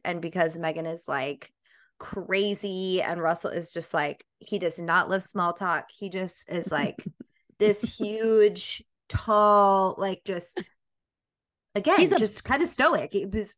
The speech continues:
Speaker 1: I
Speaker 2: Yeah.
Speaker 1: mean, but
Speaker 2: Yeah.
Speaker 1: so tenderhearted.
Speaker 2: Yeah.
Speaker 1: You guys met at
Speaker 2: Yeah.
Speaker 1: a special needs camp, if that doesn't tell you how amazing.
Speaker 2: Yeah.
Speaker 1: Like
Speaker 2: He's, he likes to have, like, this big bark. Like, he wants people to be afraid of him, but he's, like,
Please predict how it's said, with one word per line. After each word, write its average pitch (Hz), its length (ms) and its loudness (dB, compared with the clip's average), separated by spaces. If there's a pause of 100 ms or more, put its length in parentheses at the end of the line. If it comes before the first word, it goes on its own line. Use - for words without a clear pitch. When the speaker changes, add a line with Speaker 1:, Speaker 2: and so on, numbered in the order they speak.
(140)
Speaker 1:
I - 80 0
Speaker 2:
Yeah. 180 220 4
Speaker 1:
mean, 170 100 -6 (500)
but - 200 2 (200)
Speaker 2:
Yeah. 160 100 -6
Speaker 1:
so 214 360 2
tenderhearted. 170 960 -4 (560)
Speaker 2:
Yeah. 165 160 0 (640)
Speaker 1:
You 277 100 -8
guys 403 160 -2
met 240 160 -2
at 180 60 0
Speaker 2:
Yeah. 185 40 0
Speaker 1:
a 190 40 -2
special 175 300 -4
needs 160 280 -8
camp, 156 280 -6
if 175 80 -4
that 165 140 -2
doesn't 160 200 -6
tell 151 160 -6
you 147 140 -8
how 147 180 -4
amazing. 151 960 -8 (600)
Speaker 2:
Yeah. 175 260 -4 (160)
Speaker 1:
Like 139 260 -4
Speaker 2:
He's, 226 300 2 (840)
he 240 180 4
likes 214 340 2
to 320 100 4
have, 240 220 2
like, 208 140 0
this 190 180 4
big 170 360 0
bark. 160 340 -2
Like, 180 140 -6
he 196 120 0
wants 185 240 -4
people 233 160 -2
to 214 40 -12
be 220 120 -4
afraid 170 320 -6
of 185 100 -10
him, 202 200 -6
but 175 120 -8
he's, 185 320 -4
like, 180 180 -2